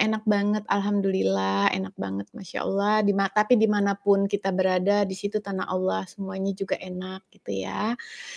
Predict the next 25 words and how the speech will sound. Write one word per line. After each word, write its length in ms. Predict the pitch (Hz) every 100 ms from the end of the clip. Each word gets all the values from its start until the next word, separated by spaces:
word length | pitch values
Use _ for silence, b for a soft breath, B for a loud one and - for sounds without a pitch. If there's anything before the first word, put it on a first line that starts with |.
| B B B -
By 320 | 202 202 202
Jelambar, 800 | 196 202 196 196 196 202 196 185
Mami 240 | 180 180
Aisyah. 1300 | - 180 190 - - 202 196 185 185 185 - 92 98 101 - _ _
Hmm. 400 | 233 294 269 160 180 _ _ _ - - - - b b b b b b _ -
Mami 640 | 202 208 214 220 220 226 226
Aisyah, 480 | 214 214 - 220
enak 320 | - 269 302 339
ya 100 | 254 285
di 100 | 240
Auckland, 640 | - 220 220 240 269 262
nggak 240 | 202 180 196
bingung 400 | 208 208 247 269
kalau 240 | 208 202 202
pingin 240 | 196 196
makanan 480 | 196 190 196 190 190 -
Indo, 320 | 196 190 220
nggak 240 | 202 190
bingung 320 | 175 180 185 185
nyari. 160 | 190 196
Ih, 160 | 269 277
bener 380 | 226 220 220
banget. 840 | 202 185 185 180 185 190 196 196 196
Jadi 240 | 214 294
teman-teman, 960 | 302 277 254 240 233 233 240 277 359